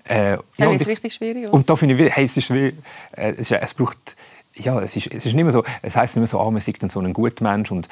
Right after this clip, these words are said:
Speaker 1: will irgendwie die Menschen erziehen. Aber ich finde, wie, nein, es ist doch einfach ein empathischer Umgang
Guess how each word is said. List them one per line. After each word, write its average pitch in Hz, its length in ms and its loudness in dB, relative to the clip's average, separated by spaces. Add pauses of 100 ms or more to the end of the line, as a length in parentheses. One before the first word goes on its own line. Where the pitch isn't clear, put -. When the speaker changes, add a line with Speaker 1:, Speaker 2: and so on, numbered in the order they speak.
(180)
Speaker 1:
will 101 260 -6
irgendwie 92 400 -2
die - 140 -8
Menschen 98 300 -2
erziehen. 110 560 0 (440)
Aber 117 180 -2
ich - 100 -4
finde, 131 200 2
wie, 147 140 2
nein, 170 140 2
es 151 100 -2
ist - 140 -8
doch - 100 -6
einfach - 320 -2
ein 117 80 -4
empathischer 104 580 0
Umgang 101 400 -2